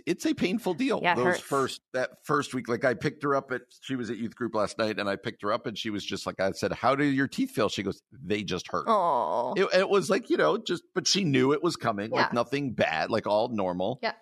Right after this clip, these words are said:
Speaker 1: And it got me thinking, let me make the, the, uh, sermon illustration parallel like we did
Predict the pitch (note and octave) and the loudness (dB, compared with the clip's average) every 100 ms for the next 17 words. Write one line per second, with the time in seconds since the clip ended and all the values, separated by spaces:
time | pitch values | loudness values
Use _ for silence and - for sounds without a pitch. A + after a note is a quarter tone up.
0 | _ _ _ - D#3 D#3+ C3 F#3+ - C#3+ | _ _ _ -2 0 -2 0 0 2 -2
1 | - G#2 G2 C#3+ C3+ - A#3+ B3+ D3+ C#3+ | 0 -2 0 -4 -2 0 2 2 2 0
2 | C#3+ B2+ C3 A#2+ A2+ G#2+ - G2+ G#2+ G2+ | 0 -2 0 2 0 -2 -4 -2 0 0
3 | F#2+ - F#2+ F2+ F2 - - D#3 C#3+ B2+ | -2 -2 0 2 2 0 0 0 2 0
4 | B2 A#2+ - A2 G2+ G#2+ F#2+ G2+ F#2+ F#2+ | 2 2 2 0 0 -4 0 2 4 2
5 | G#2+ G2+ - G#2+ G2 G2 | 2 0 -2 -2 0 0